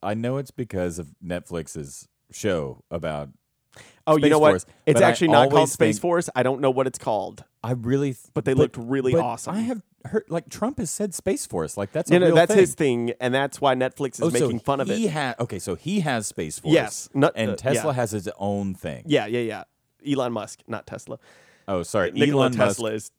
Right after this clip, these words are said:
Speaker 2: very different than Elon Musk.
Speaker 1: Oh, okay.
Speaker 2: Um, but, uh, yeah, I think, uh, to, to trade places with him and just be at the cusp of changing humanity in the twenty-first century would be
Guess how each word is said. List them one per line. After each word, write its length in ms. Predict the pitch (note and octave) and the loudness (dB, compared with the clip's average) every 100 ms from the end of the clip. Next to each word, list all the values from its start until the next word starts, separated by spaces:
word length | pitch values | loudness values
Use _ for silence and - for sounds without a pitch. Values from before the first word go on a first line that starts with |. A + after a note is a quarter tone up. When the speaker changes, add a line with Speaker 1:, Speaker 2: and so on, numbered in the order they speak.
| _ - _ | _ -20 _
Speaker 2:
very 240 | C3 A#2+ | -6 -4
different 320 | A#2 A2+ G#2+ A2 | -6 -10 -12 -14
than 300 | G#2+ A2 _ - | -16 -16 _ -16
Elon 240 | G#2+ C2 G#2 | -14 -16 -16
Musk. 260 | A#2+ - | -18 -12
Speaker 1:
Oh, 180 | G2 F2+ | -8 -6
okay. 120 | E2+ C#3+ | -4 -2
Speaker 2:
Um, 380 | C3+ A#2+ B2 - _ _ _ _ _ _ - B2+ | -2 -4 -8 -16 _ _ _ _ _ _ -20 -2
but, 340 | C#3+ C3+ - - | 2 2 -2 -4
uh, 360 | C#3 C3 A#2+ A2 | 0 2 0 -2
yeah, 380 | C3+ D#3+ G#3+ - - | -2 -2 -2 -8 -8
I 140 | C3+ | -6
think, 340 | - D#3 C3+ C#3+ | -4 -6 -4 0
uh, 340 | B2+ A#2 G2+ - | 2 2 0 -4
to, 220 | B2+ A2+ - | -6 -6 -6
to 260 | - A#2 | -6 -6
trade 300 | - D3 C#3 | -6 -10 -8
places 320 | D3+ C#3 B2 B2 | -8 -8 -10 -10
with 100 | A#2 | -6
him 300 | C#3 C3+ - | -4 -6 -6
and 160 | A#2+ | -8
just 240 | A#2+ C3+ - | -8 -10 -10
be 240 | C3 B2 | -10 -8
at 160 | A2 - | -12 -10
the 80 | G#2+ | -10
cusp 400 | C#3 C3 - - | -6 -6 -8 -6
of 340 | A#2+ A2+ G#2+ - _ _ _ | -2 -2 -2 -10 _ _ _
changing 580 | - - D#3+ D3+ C#3+ C3+ | -14 -8 -6 -4 -6 -6
humanity 680 | B2 C#3 C3 B2+ C3 B2 B2 | -6 -6 -4 -4 -6 -6 -8
in 160 | - A#2+ | -8 -8
the 60 | |
twenty-first 580 | A2 - C3 A#2+ A#2+ A#2 - | -8 -8 -10 -6 -8 -8 -8
century 560 | B2 C3 A2 F#2+ F#2+ _ _ _ | -8 -8 -10 -10 -14 _ _ _
would 140 | C3+ B2+ | -4 -4
be 260 | A2+ G#2+ | -4 -8